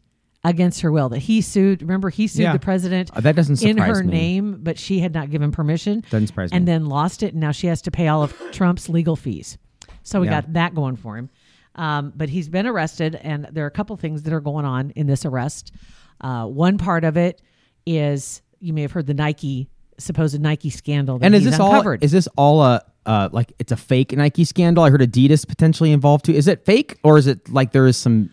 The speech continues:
Speaker 2: where there is smoke, there's fire?
Speaker 1: I, I don't know, but there was extortion, and that was the problem. See,
Speaker 2: That's
Speaker 1: that's
Speaker 2: the
Speaker 1: a,
Speaker 2: big
Speaker 1: so
Speaker 2: deal.
Speaker 1: right now, whether or not that's real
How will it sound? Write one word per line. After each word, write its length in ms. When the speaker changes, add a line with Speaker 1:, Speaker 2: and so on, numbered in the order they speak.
Speaker 2:
where 160
there 180
is 80
smoke, 360
there's 200
fire? 440
Speaker 1:
I, 160
I 100
don't 160
know, 120
but 120
there 100
was 140
extortion, 800
and 160
that 140
was 100
the 80
problem. 480
See, 160
Speaker 2:
That's 160
Speaker 1:
that's 60
Speaker 2:
the 60
Speaker 1:
a, 40
Speaker 2:
big 100
Speaker 1:
so 120
Speaker 2:
deal. 100
Speaker 1:
right 180
now, 280
whether 300
or 80
not 280
that's 340
real 440